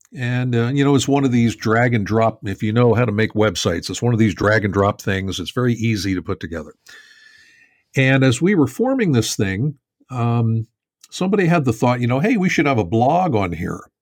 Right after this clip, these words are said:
And I thought, "Yeah, that, that's a good idea. We really should do that."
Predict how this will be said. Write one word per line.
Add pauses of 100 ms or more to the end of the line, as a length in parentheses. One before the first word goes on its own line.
(1120)
And
I
thought,
"Yeah, (140)
that,
that's
a
good
idea.
We
really
should
do
that."